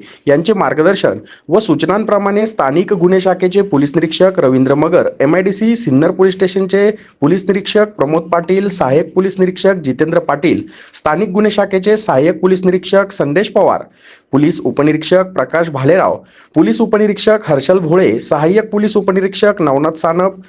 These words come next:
पोलीस अंमलदार नवनाथ वाघमोडे, किशोर खराटे, चेतन सवनसरकर, विनोद टिळे, मनोज सानप, योगिता काकड, ललिता शिरसाट, हेमंत गिलबिले, प्रदीप बहिरम तसेच एमआयडीसी सिन्नर पोलीस स्टेशनचे पोलीस अंमलदार योगेश शिंदे,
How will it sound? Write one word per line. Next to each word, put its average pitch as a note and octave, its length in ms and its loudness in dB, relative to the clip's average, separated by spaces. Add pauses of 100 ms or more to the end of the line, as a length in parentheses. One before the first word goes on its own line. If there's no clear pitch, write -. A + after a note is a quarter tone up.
(180)
पोलीस F3 260 2
अंमलदार F#3+ 460 2
नवनाथ D#3 500 0
वाघमोडे, C3+ 540 0 (140)
किशोर D#3 340 2
खराटे, D#3+ 400 0 (380)
चेतन G#3+ 400 2
सवनसरकर, G3 800 2 (160)
विनोद E3+ 380 2
टिळे, C#3+ 360 2
मनोज F#3 340 0
सानप, E3 480 -2 (460)
योगिता F3 400 2
काकड, G3+ 400 0 (120)
ललिता C#3+ 400 2
शिरसाट, F#3 440 0 (200)
हेमंत E3 440 0
गिलबिले, C#3 560 2 (140)
प्रदीप D3+ 280 0
बहिरम C#3+ 480 2 (320)
तसेच A#3 320 2
एमआयडीसी F#3+ 500 2
सिन्नर D#3+ 300 2
पोलीस F#3 220 0
स्टेशनचे F#3+ 400 0
पोलीस D#3+ 360 0
अंमलदार F3+ 400 0
योगेश D3+ 380 0
शिंदे, D#3 280 2